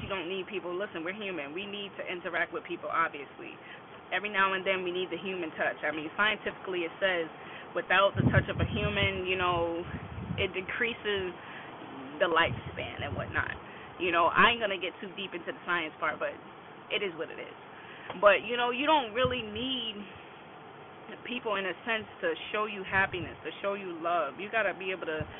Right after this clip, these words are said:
do that for yourself first before you can go asking around and wanting from others. You feel me? And that's something I'm just thankful that my mother taught me how to love myself. Her six-year anniversary is coming up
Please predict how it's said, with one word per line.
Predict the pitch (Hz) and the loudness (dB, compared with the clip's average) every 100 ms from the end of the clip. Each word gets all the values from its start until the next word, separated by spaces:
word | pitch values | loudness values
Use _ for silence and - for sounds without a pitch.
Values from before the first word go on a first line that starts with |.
| - - 165 | -14 -10 -4
do | 185 | 2
that | 233 226 | 4 4
for | 208 | 0
yourself | 196 190 - 202 190 | -2 -2 2 2 2
first | - 190 185 - | 0 2 0 -4
before | 170 - 180 | -8 -4 -4
you | 165 185 | -4 -6
can | 175 | -4
go | 165 165 151 | 0 2 4
asking | 170 185 - 175 151 | 4 4 -2 -6 -4
around | 139 151 185 180 165 143 | -2 4 6 6 4 0
and | 139 139 | -4 -4
wanting | 165 196 185 160 | 2 2 2 -2
from | 160 151 - | -4 -2 0
others. | 156 156 - - - | 0 -2 -4 -8 -6
You | 170 | -4
feel | 190 202 | 0 0
me? | 202 208 214 - - - - - | 0 -4 -8 -12 -14 -14 -14 -4
And | 175 170 | 0 2
that's | 262 - | 0 0
something | 269 226 165 | -2 0 0
I'm | 170 170 170 | 0 -2 -6
just | 165 - | -10 -4
thankful | 175 175 170 | -4 -2 -2
that | 160 147 | 0 2
my | 160 | 2
mother | 170 170 143 - | 0 -2 -4 -2
taught | 175 165 | 0 0
me | 165 165 | 0 -2
how | 156 | 0
to | 143 | 0
love | - 156 | 0 -2
myself. | 147 123 - - - - - - - - - - - - - - - - - - - | 0 -4 -4 -6 -6 -8 -14 -16 -16 -16 -16 -16 -16 -16 -16 -16 -14 -16 -16 -6 0
Her | 196 - | 2 2
six-year | 247 - 208 | -2 2 4
anniversary | 156 196 180 190 196 185 180 | 4 2 4 4 2 -2 -4
is | - - | -4 -4
coming | 185 175 | -2 2
up | 175 170 | 2 0